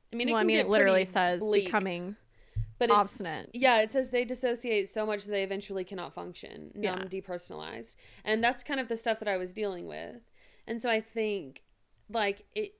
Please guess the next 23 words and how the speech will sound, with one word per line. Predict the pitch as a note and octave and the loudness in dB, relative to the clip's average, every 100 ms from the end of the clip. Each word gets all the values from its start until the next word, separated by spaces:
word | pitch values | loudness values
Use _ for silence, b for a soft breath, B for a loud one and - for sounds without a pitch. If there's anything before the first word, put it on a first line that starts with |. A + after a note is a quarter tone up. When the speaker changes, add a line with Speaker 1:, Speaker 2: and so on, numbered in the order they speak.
| - | -4
Speaker 1:
it | A#3 | -4
had | G#3 C4 A3 | 0 0 2
little | A#3 A#3 | 2 0
to | A3+ | -2
no | G#3 F#3+ | -2 -2
effect | F#3 F#3 - | -4 -6 -6
on | F#3+ F3+ F#3 | -8 -8 -8
the | F#3 | -6
people | F#3+ F3+ | -6 -4
around | F3 E3+ F#3+ | -4 -4 -6
me. | A#3 | -6
I | - G3+ | -4 -2
will | A#3 C4 | 0 -2
say | B3+ A3 G3+ | -2 -2 -2
one | F#3 G3 F#3+ F#3 | -4 -6 -6 -2
negative | F3+ F3+ F3+ F3 | -2 -2 -4 -6
quality | - E3+ F3 F3 | -8 -6 -4 -4
that | F3 | -4
it | F3 | -6
had | E3 E3+ E3+ | -4 -6 -6
is | E3 | -8
that | F3 | -8
my, | F3 E3+ E3+ F3 F3 | -8 -8 -8 -6 -8